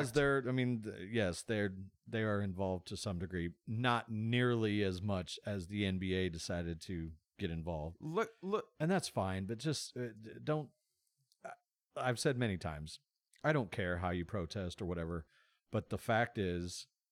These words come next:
Speaker 2: the media keeps just cramming it down everybody's throat. And this all started way back with Colin Kaepernick. If the media wouldn't make it the big deal that it does,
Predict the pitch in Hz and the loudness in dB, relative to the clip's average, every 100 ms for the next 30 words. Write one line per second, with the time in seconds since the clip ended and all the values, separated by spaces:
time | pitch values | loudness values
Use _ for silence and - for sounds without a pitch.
0 | _ 98 95 92 110 107 104 107 104 - | _ -4 -2 2 2 2 2 2 0 -4
1 | 98 87 - - 95 87 - - - 90 | -4 -4 -8 -8 -6 -6 -8 -14 -10 -4
2 | 87 101 110 104 110 - 92 92 87 90 | 0 2 2 0 -2 -4 -2 -2 -4 -4
3 | 85 80 80 82 - 85 73 73 87 82 | -4 -4 -2 -4 -4 -6 -6 -6 -6 -6
4 | - 95 101 110 110 110 - 92 92 90 | -4 0 2 4 2 0 -2 -2 -2 -2
5 | 78 82 98 101 98 101 - 95 87 98 | -4 -2 0 2 0 0 -4 -4 -2 -2
6 | 95 95 78 82 76 - - _ _ 95 | 0 -2 -2 -4 -6 -12 -20 _ _ -6
7 | 87 90 104 120 127 113 95 113 123 107 | -2 0 2 4 4 2 2 0 -2 -2
8 | 104 113 101 - 76 98 95 107 110 113 | -2 -2 -6 -6 -4 -4 0 2 2 2
9 | 113 80 147 139 98 95 | 0 0 2 4 2 0